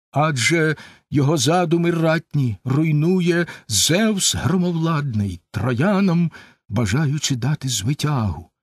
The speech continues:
Він отступив, і метнули трояни вогонь неугасний на кораблі безстрохідні, і полум'я скрізь спалахнуло,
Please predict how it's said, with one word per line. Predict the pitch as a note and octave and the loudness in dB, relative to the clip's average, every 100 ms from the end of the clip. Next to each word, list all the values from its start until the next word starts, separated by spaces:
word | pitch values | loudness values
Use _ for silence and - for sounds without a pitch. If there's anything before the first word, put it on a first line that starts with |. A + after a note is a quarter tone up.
| _ _ _ _ - | _ _ _ _ -8
Він | G#2 A2 G#2 | -2 0 0
отступив, | G2 - - A2 G#2+ A#2+ A2+ G2+ E2 _ _ _ _ _ - | 0 -2 -4 -4 -2 0 0 -2 -8 _ _ _ _ _ -2
і | C3+ | 0
метнули | C3+ - C3 C#3 C3+ B2+ B2+ G2 - - | 0 0 0 0 0 0 -2 -6 -12 -6
трояни | A2 B2 B2+ B2+ B2 | -2 0 0 0 0
вогонь | A#2 A#2+ B2+ C3+ B2 | 0 0 0 0 0
неугасний | A#2 B2 A#2+ F#2+ A#2 A2 - A2+ G#2 F#2 - _ _ | 0 0 -2 -2 -2 -2 -2 0 -2 -4 -14 _ _
на | G2 F2+ B2+ | -4 -2 -2
кораблі | - B2 B2 A#2 A#2 C#3 | -2 -2 0 0 0 0
безстрохідні, | A#2+ A#2 - - A2 - C3 C3 A2+ G#2 G#2 F#2 - - _ _ _ _ - | 0 -2 -4 -4 -4 -2 -2 -2 -2 0 0 -2 -6 -20 _ _ _ _ -2
і | F#3+ - | -2 -2
полум'я | - F#3+ F3 D3 C3 A2+ F2+ E2+ | -2 0 2 2 2 0 -2 -4
скрізь | - - - - E3+ C3+ G2+ - | -2 -2 0 0 2 0 -2 -4
спалахнуло, | - - C3+ B2+ - C3 F#3 D#3 C#3+ A2+ | -4 -2 -2 -2 0 2 2 2 0 -2